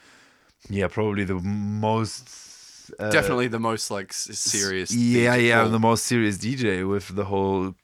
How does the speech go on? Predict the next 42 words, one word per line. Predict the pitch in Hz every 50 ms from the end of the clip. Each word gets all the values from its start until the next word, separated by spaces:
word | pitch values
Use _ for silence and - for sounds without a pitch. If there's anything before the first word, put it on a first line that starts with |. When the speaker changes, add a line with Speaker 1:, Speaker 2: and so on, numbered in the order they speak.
| _ _
Speaker 1:
collective | - - 107 95 92 - - - 98 82
of | 87 92 - -
people, | - 131 143 - 123 98 82
you | 80
know. | 87 95 101 107
So | 107 - - 113 107 95
of | 69 - -
course | - - 156 123 104 - - - - - - - _
for | _ - 120
them | 113 120 127 127
it | 113
was | 113 110 110 104
always | 82 104 113 113 110 110 -
also, | - 90 107 107 120
like, | 110 107 107 -
a | 107
big, | 95 101 101 - - - - -
big | 98 101 98 - -
brother | 107 107 107 101 107 101 98 95 95 90 90 90 95 98 - _
kind | - - 101 98 92 90
of | 90 87
thing, | - - 95 92 87 85
you | 87 87
know, | 90 92 90 95 92 92
like, | 90 92 92 90 90 - - -
where | 95 90 65
I | 71 98 98
could | - - 101 85 - - -
tell | - - 110 98 95 95
them, | 92 101 98 95 92 87 90 87 87 90 - _ - - _ - -
listen | 101 92 - - - 101 95 92 92 92 92 80
and | 64 90 85
stuff. | - - - - 101 104 - - - - - - - - -
Plus, | - 127 139 - -
you | 165
know, | 165 165 143
we | 127 135 139
had | 139 135 151 143 - -
also | - - 123 123 - 123 120 117 -
at | - - -
some | 151 170 170
point | - 143 123 113 113 107